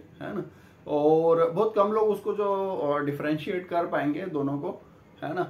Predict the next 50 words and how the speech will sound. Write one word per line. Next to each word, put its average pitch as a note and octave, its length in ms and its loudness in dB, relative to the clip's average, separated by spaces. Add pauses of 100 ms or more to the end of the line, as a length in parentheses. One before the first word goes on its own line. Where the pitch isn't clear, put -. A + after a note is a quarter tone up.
(140)
क्योंकि D#3 220 -4
दोनों D#3+ 300 0
का F#3 120 0
जो F3+ 180 0
है F#3 240 0
appearance F3 540 -4
भी G3 140 -4
same F3+ 260 -2
होता E3+ 320 0
है, F3 280 0
कुछ - 220 -6
properties E3+ 600 -4
थोड़ी D#3 200 -2
थोड़ी E3+ 200 -4
same D#3+ 240 -2
होती D#3 340 -4
है F3+ 200 -6 (160)
दोनों C3+ 280 2
में, D#3 200 2 (380)
आ, C3+ 80 -6
अपने B2 320 -6
टीपीआर C#3+ 460 -2
सोल D3+ 260 0
और F3 120 -2
रबर A#2+ 260 -4
सोल A2 320 -12
में, - 100 -14 (220)
ठीक - 140 -10
है। - 120 -10 (280)
अच्छा, C#3+ 160 -6
मैंने F3 320 0
जो F3+ 180 4
भी A3 140 -2 (120)
अभी E3 220 -2
तक G3 240 0
वीडियो D#3+ 240 0
बनाई F#3 240 -2
है G3+ 60 0
उसमें A3 240 -2
रबर F3+ 300 0
सोल F#3+ 240 -4
का F#3+ 140 -2
जो F#3+ 160 -4
है, G3 320 -4
आ, D#3 200 0
मैंने D3+ 580 0
जिक्र D3+ 340 -6
किया D3 300 -2
नहीं D3+ 220 -2
है, D3+ 100 -4